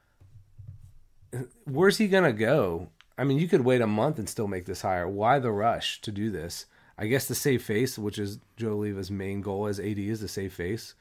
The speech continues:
Like you said, we won't be used as a bargaining chip. It's like,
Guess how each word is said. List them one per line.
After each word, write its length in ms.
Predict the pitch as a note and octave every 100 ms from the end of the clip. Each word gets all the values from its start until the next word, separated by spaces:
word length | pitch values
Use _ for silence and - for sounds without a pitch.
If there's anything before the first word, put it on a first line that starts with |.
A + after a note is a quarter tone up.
| _ -
Like 120 | G2
you 80 | G#2+
said, 160 | A#2 G#2
we 80 | A2
won't 220 | A#2 G#2
be 360 | A2+ G#2+ G2+ - _ _ _ _
used 280 | - A2+ A#2+
as 120 | A2+
a 40 | G2
bargaining 400 | F2+ F#2+ A2 A2
chip. 360 | - C#3 C#3 - _ _ -
It's 140 | A#2
like, 140 | D#3